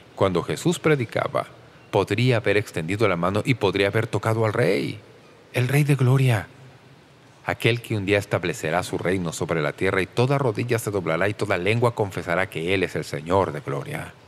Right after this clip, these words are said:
Así que, las primeras palabras que salen de la boca del Señor Jesús son, "Es tiempo, está aquí, es urgente, el Rey ha llegado,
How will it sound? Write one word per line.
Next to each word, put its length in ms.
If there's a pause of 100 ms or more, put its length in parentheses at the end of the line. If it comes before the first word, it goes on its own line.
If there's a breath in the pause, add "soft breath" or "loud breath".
(800)
Así 220
que, 140 (1900)
las 160
primeras 460
palabras 520
que 120
salen 360
de 80
la 100
boca 300
del 140
Señor 320
Jesús 280
son, 280 (800)
"Es 260
tiempo, 640 (540)
está 460
aquí, 500 (380)
es 160
urgente, 560 (440)
el 160
Rey 240
ha 40
llegado, 500